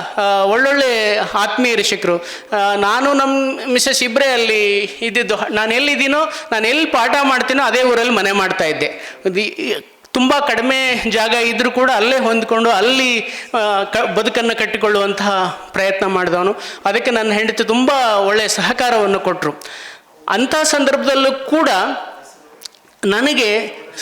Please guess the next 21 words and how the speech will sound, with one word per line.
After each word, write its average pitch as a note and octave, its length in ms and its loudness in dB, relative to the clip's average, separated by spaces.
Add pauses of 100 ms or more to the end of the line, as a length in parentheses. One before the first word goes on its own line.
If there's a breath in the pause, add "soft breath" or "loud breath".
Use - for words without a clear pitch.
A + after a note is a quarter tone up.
(120)
ಓದಿನ C4 500 2
ಗೀಳು, F#3 640 -2 (360 loud breath)
ಒಂದಿಷ್ಟು A#3 340 2
ಓದಬೇಕು. G#3 460 2
ನಾನು G3+ 300 2
ಚೆನ್ನಾಗಿ C4+ 420 2
ಓದಿದ್ರೆ C#4 320 2
ತಾನೇ C#4 240 0
ಮಕ್ಕಳಿಗೆ, A#3+ 840 -2
ಅವ್ರಿಗಿಂತ C4+ 380 2
ನಾನು B3+ 520 0
ಬುದ್ಧಿವಂತ B3 480 0
ಅಂತ A#3 240 0
ಅನಿಸ್ಕೋಬೇಕಾದ್ರೆ B3 760 0
ನಾನು B3 200 0
ಹೆಚ್ಚು D#4 340 0
ಓದಿರಬೇಕು, A3+ 560 2
ಹೆಚ್ಚು C#4 240 0
ತಿಳುವಳಿಕೆ D4 480 2
ಉಳ್ಳವನಾಗಿರಬೇಕು F#3+ 840 0
ಅಂತ. D3 200 -2